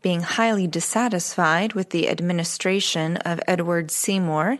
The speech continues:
Duke of Somerset, the Protector, withdrew from court, associated, and armed themselves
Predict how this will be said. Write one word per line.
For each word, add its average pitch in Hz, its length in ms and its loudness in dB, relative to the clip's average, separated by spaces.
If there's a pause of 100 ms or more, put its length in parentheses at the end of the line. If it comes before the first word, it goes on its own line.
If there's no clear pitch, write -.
(160)
Duke 180 200 0
of 160 100 -2
Somerset, 156 720 -2 (120)
the 175 120 -2
Protector, 202 760 -2 (680)
withdrew 220 520 0
from 214 200 -2
court, 151 440 0 (240)
associated, 180 880 0 (320)
and - 180 -2
armed 196 400 2
themselves 220 840 2